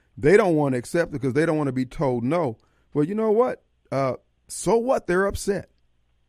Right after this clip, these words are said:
You know, we got to accept their reality. They can accept our reality that we don't accept theirs. That's the reality. So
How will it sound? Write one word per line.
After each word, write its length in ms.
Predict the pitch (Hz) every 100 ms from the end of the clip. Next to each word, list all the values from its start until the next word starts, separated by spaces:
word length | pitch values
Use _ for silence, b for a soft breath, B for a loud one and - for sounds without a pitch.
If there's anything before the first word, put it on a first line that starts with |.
| _ _
You 120 | - 170
know, 220 | 165 180 _ _ _ _ _ 113
we 140 | 190
got 180 | 208 185
to 60 |
accept 320 | 185 - 190 185
their 140 | 190
reality. 340 | 185 185 190
They 120 | 165 202
can 100 | 185
accept 320 | - 175 185
our 160 | 185
reality 400 | 185 160 160 170
that 160 | 165 156
we 140 | 131 165
don't 160 | 175
accept 340 | 180 - 214 -
theirs. 500 | 262 214 - _ _ _ _ _ -
That's 300 | 170 254 -
the 100 | 147
reality. 520 | 131 85 - - - _ _ _ _ _ _ _ _ _
So 320 | - 101 98